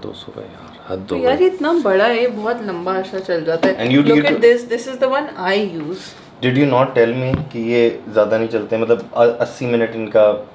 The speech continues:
Speaker 1: efficacy होती है?
Speaker 2: हाँ, you have to apply them
Speaker 1: हाँ, तो
Speaker 2: every
Speaker 1: जब
Speaker 2: two
Speaker 1: दिन में
Speaker 2: hours।
Speaker 1: चार दफ़ा लगा रहे हैं।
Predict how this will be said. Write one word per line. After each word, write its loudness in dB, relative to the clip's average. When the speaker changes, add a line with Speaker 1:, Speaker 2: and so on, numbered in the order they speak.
Speaker 1:
efficacy -8
होती -6
है? -8
Speaker 2:
हाँ, -12
you -6
have -4
to -10
apply -4
them -4
Speaker 1:
हाँ, -4
तो 0
Speaker 2:
every -2
Speaker 1:
जब 0
Speaker 2:
two -2
Speaker 1:
दिन 0
में 2
Speaker 2:
hours। 0
Speaker 1:
चार 4
दफ़ा -2
लगा 2
रहे -2
हैं। -10